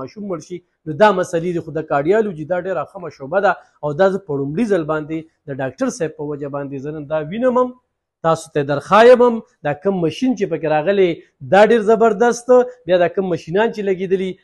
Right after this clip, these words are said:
دا د دې وخت کې دا بابا دی، الله پاک دې ده له صحت ورکړي. دې ځای کې دې چې کوم دی، نو دا دی مریض دی. نو په دې کې زه د ایم ایس صاحب هم مننه کوم چې د هغه په وجه باندې چې قام وي خبر کې، قام خبر کې، چار صد وال خبر کې چې دلته څه شته. او بیا ډاکټر صاحب چې کوم دی، نو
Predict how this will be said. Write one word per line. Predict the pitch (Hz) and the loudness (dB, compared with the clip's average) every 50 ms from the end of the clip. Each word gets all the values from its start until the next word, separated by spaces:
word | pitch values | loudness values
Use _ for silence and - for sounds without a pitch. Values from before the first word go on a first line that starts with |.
| _ _ 165 | _ _ -2
دا | 170 170 | -2 -2
د | 170 160 | 0 0
دې | 180 185 180 | 0 0 0
وخت | 170 180 | 0 -2
کې | - 165 170 | -2 -2 -2
دا | 170 165 | 0 2
بابا | 160 160 170 202 220 | 2 2 2 2 2
دی، | 196 196 | 2 0
الله | 175 156 160 160 160 | 0 0 0 -2 -2
پاک | 165 151 - | -2 -6 -6
دې | - 147 151 | -8 -10 -10
ده | 165 | -8
له | 160 143 | -8 -8
صحت | - 147 - 208 220 220 233 | -10 -4 -2 -2 -2 0 0
ورکړي. | 220 202 202 - 220 208 _ _ _ _ 151 | -2 -2 -2 -4 -10 -14 _ _ _ _ -6
دې | 170 180 | -4 -4
ځای | 175 170 165 | -4 -4 -6
کې | - 160 160 | -6 -6 -4
دې | 180 160 | -4 -4
چې | 165 - | -6 -8
کوم | - 156 160 175 | -8 -8 -8 -6
دی، | 185 170 | -6 -6
نو | 156 170 | -2 -2
دا | 180 202 | 0 0
دی | 233 254 254 _ _ _ 165 170 | -2 -4 -6 _ _ _ -4 -2
مریض | 170 170 220 269 254 202 208 | 0 2 2 2 0 0 -2
دی. | 247 233 220 _ _ _ | -2 -2 -4 _ _ _
نو | 175 170 | -6 -4
په | 160 214 247 | -2 -2 -4
دې | 294 220 | -4 -4
کې | 254 240 | -6 -4
زه | 254 | -2
د | 247 233 262 | 0 0 0
ایم | 339 349 269 | 0 -2 -2
ایس | 190 - | -4 -2
صاحب | - 180 170 175 175 | 0 0 0 0 -2
هم | 170 175 | -2 -2
مننه | 185 214 220 214 196 - | -2 0 0 -2 -2 -2
کوم | 220 220 214 208 208 - _ _ | -2 -2 -2 -2 -4 -8 _ _
چې | - 196 | -6 0
د | 185 214 | 2 4
هغه | 240 285 247 - | 4 2 2 0
په | 202 180 | 0 0
وجه | 185 175 180 180 180 175 | 0 0 0 0 0 0
باندې | 175 175 165 196 208 202 165 - | -2 -2 -2 -2 -4 -4 -6 -10
چې | 180 170 - | -12 -4 2
قام | 220 226 233 233 220 | 6 6 6 6 4
وي | 190 196 - - | -2 -4 -2 -2
خبر | 165 160 214 269 262 233 - | 0 2 4 4 4 4 2
کې، | 165 135 120 - - 185 | -2 -6 -6 -4 -2 0
قام | 214 240 247 - - | 2 2 0 -2 -4
خبر | 185 160 190 233 226 202 | -4 -2 -2 -2 -2 -4
کې، | 208 175 - 180 | -6 -8 -6 -6
چار | 160 151 - | -6 -6 -8
صد | 156 139 156 | -10 -8 -6
وال | 190 202 190 - 180 | -6 -6 -4 -6 -8
خبر | 160 202 240 233 233 | -6 -6 -6 -6 -6
کې | 254 247 - _ _ _ | -8 -10 -10 _ _ _
چې | - 160 160 196 | -6 -4 -4 -4
دلته | 190 - 202 190 180 - | -2 -2 -2 -2 -2 -4
څه | 170 147 - | -6 -8 -4
شته. | - 226 233 233 - _ _ - | -2 -2 -2 -2 -4 _ _ -6
او | 165 151 151 | -4 -2 0
بیا | 185 185 170 170 | 2 2 2 2
ډاکټر | 156 160 196 208 - - | 0 0 -2 -6 -4 -4
صاحب | - 147 143 | -4 -4 -4
چې | 151 131 | -8 -10
کوم | - 151 156 | -10 -10 -10
دی، | 170 170 170 | -10 -10 -12
نو | 156 | -12